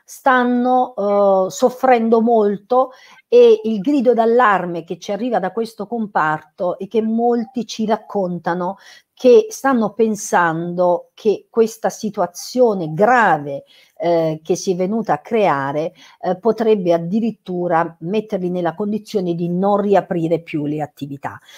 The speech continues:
E quindi stiamo cercando di lavorare, eh, su due piani paralleli. Un sostegno diretto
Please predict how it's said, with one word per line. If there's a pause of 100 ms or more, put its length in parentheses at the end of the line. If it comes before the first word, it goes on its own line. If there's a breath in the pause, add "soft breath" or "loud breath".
(140 loud breath)
E
quindi
stiamo
cercando
di
lavorare,
eh,
su
due
piani
paralleli. (120)
Un
sostegno
diretto